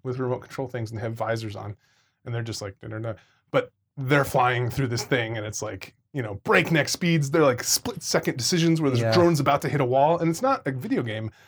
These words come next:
Speaker 1: This is a physical object that's flying
Speaker 2: Yeah.
Speaker 1: around this place that can cut heads off. Like, <laughs> this is a cool thing. So I wanna make that bigger. I wanna use cars. I wanna
Speaker 2: Twisted Metal.
Speaker 1: I want Twisted Metal. We don't
Speaker 2: Yeah.
Speaker 1: have to have people inside those cars. Just make 'em radio controlled,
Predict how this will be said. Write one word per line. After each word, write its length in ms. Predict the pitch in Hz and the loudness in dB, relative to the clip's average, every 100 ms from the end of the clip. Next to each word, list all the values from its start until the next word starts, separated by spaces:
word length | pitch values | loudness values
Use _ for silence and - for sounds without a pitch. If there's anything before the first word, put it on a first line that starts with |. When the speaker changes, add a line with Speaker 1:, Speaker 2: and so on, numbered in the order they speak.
| _ - | _ -8
Speaker 1:
This 140 | 190 | -6
is 120 | 233 190 | -2 -2
a 40 | |
physical 360 | - 208 175 139 | 0 -2 2 4
object 340 | 196 139 104 | 4 2 -2
that's 180 | 123 - | -6 -8
flying 360 | - 190 208 | -6 -2 2
Speaker 2:
Yeah. 60 | 170 | 4
Speaker 1:
around 180 | 160 151 | 4 4
this 180 | 123 - | 0 -2
place 380 | 196 131 - - _ _ | 0 0 -2 -12 _ _
that 80 | 135 | -6
can 120 | 135 123 | -4 0
cut 200 | 185 - | 0 2
heads 260 | 185 147 | 0 2
off. 340 | 107 104 - _ _ _ _ - _ _ 160 | -2 -4 -10 _ _ _ _ -20 _ _ 2
Like, 160 | 151 | 2
<laughs> 1120 | - - - - - - - _ _ - - | 2 -2 -2 -4 -6 -12 -16 _ _ -20 -8
this 140 | 254 294 | -4 -2
is 120 | 240 | -2
a 60 | - | 2
cool 220 | 196 175 | 2 2
thing. 320 | 302 175 - _ _ | 2 0 0 _ _
So 100 | - - | -10 -4
I 60 | |
wanna 160 | 196 196 | 0 0
make 180 | 170 170 | 0 -2
that 240 | 139 113 | -4 -2
bigger. 380 | 185 170 110 117 _ _ _ | -2 -2 -2 -6 _ _ _
I 40 | 139 | -4
wanna 160 | 131 | -2
use 120 | 127 117 | -2 -4
cars. 500 | - 190 131 - - | -6 -6 -6 -8 -16
I 200 | _ - | _ -4
wanna 100 | 147 | -2
Speaker 2:
Twisted 200 | 139 156 | -2 -6
Metal. 300 | 208 269 - _ - | -10 -10 -12 _ 0
Speaker 1:
I 80 | |
want 200 | 254 285 | 4 4
Twisted 320 | - 240 254 254 | 2 0 2 4
Metal. 400 | 370 339 - - _ | 6 6 2 -4 _
We 100 | 226 | 2
don't 100 | 311 | 4
Speaker 2:
Yeah. 40 | 277 | 4
Speaker 1:
have 120 | 302 | 4
to 60 | 294 | 4
have 80 | 254 | 4
people 220 | 269 262 | 0 2
inside 400 | 190 190 294 370 | 0 2 0 0
those 140 | 160 | -4
cars. 260 | 143 131 190 | -2 -2 -2
Just 140 | - | -2
make 140 | 269 269 | -4 -4
'em 80 | 247 | -4
radio 180 | 247 240 | -4 -6
controlled, 380 | 214 302 214 | -4 0 0